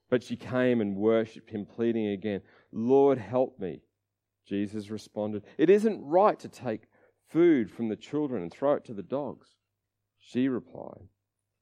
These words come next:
"That's true, Lord. But even dogs are allowed to eat the scraps that fall beneath their master's table." "Dear woman," Jesus said to her,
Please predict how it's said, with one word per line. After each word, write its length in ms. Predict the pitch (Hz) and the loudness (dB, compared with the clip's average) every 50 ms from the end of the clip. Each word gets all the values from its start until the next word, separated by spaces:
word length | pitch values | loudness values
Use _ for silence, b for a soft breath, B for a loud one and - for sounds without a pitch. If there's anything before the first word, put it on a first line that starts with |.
| _ _ - | _ _ 2
"That's 240 | 131 - - - | 2 2 2 -2
true, 280 | - - - 123 127 131 | -16 -8 -4 -2 -2 -2
Lord. 300 | 113 95 73 - - - _ _ _ _ _ _ _ _ _ _ _ _ _ _ _ _ _ _ | -2 -4 -8 -10 -12 -16 _ _ _ _ _ _ _ _ _ _ _ _ _ _ _ _ _ _
But 180 | - 131 - - | -4 -4 -4 0
even 420 | 139 139 156 170 175 175 165 135 | 2 4 4 4 2 0 -4 -2
dogs 380 | 117 123 120 123 113 101 90 101 | -2 0 0 0 -2 -4 -4 -4
are 40 | |
allowed 320 | 98 95 95 92 92 92 - | -2 0 0 0 0 -2 -4
to 120 | - - 78 | -8 -10 -10
eat 140 | - - | -12 -14
the 80 | - 104 | -16 -18
scraps 500 | - - - - 98 87 - - _ _ | -20 -14 -10 -8 -6 -6 -8 -10 _ _
that 220 | - - - _ _ | -12 -12 -12 _ _
fall 220 | - 110 110 107 | -2 -2 0 0
beneath 480 | 104 107 98 90 90 90 90 - - _ _ | -2 -4 -6 -4 -4 -6 -6 -8 -14 _ _
their 160 | - 95 90 87 | -6 -6 -6 -6
master's 560 | 87 87 87 87 90 - - - 92 - - | -6 -6 -8 -8 -10 -12 -14 -16 -16 -16 -16
table." 480 | _ - 82 78 73 - - - - _ _ _ _ _ _ _ _ _ _ _ _ _ _ _ _ _ _ | _ -14 -14 -14 -14 -14 -18 -20 -20 _ _ _ _ _ _ _ _ _ _ _ _ _ _ _ _ _ _
"Dear 320 | - 117 113 113 113 104 | -4 -2 0 0 0 0
woman," 400 | 87 82 85 82 76 73 69 - _ _ _ _ _ _ _ _ _ _ _ _ | -2 -4 -6 -6 -8 -8 -12 -16 _ _ _ _ _ _ _ _ _ _ _ _
Jesus 400 | - 95 90 85 80 87 82 - | -10 -8 -8 -8 -8 -12 -14 -12
said 220 | - 78 69 71 | -12 -12 -12 -12
to 100 | _ - | _ -18
her, 280 | 76 80 73 69 71 | -18 -16 -16 -16 -16